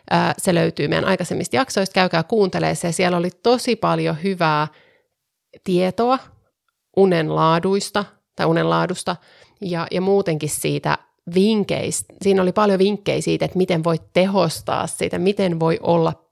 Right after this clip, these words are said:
parempi, ää, unen laatu, mitä sä voit tehdä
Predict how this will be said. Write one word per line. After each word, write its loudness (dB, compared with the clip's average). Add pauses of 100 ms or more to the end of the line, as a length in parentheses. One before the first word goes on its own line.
(100)
parempi, -2 (520)
ää, -2 (520)
unen 0
laatu, 0
mitä 2
sä -2
voit -4
tehdä -2